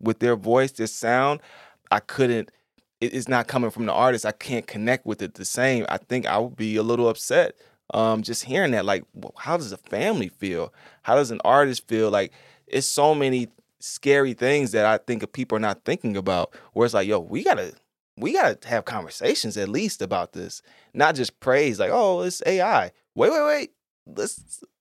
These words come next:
this could have some side effects. Let's talk about this first. Maybe form some laws or something." So that's, that's something that I just thought about right now. A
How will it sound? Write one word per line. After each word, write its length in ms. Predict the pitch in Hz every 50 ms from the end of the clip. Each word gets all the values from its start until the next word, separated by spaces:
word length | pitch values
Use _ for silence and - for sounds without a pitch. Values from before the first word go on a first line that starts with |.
| - _ _ _ _
this 260 | 101 - 147 - -
could 120 | - 220 196
have 220 | 175 156 135 -
some 240 | - 117 110 104 85 - -
side 380 | _ - - - 151 202 403 359
effects. 460 | - - - 104 90 - - - -
Let's 180 | - 170 - -
talk 300 | - 156 180 320 - -
about 320 | 120 110 107 95 87 -
this 160 | 98 98 -
first. 480 | - - 123 220 247 170 113 - - - _ _ _ _ _ _
Maybe 180 | 107 120 143 165
form 220 | - - 170 160
some 160 | 156 - 123
laws 400 | 107 98 113 143 190 202 180 113
or 60 | 101 95
something." 520 | - - 147 165 - - 101 92 - - _ _ _ _ _ _ _ _ _
So 120 | _ - 104
that's, 200 | 123 151 165 -
that's 200 | 131 139 151 -
something 380 | - - 131 131 120 - 113
that 180 | 117 113 107 -
I 100 | - 117
just 160 | - 107 -
thought 180 | - 123 120 117
about 220 | 110 95 101 95
right 160 | 95 95 90 95
now. 320 | 104 110 101 92 92 87 -
A 60 | -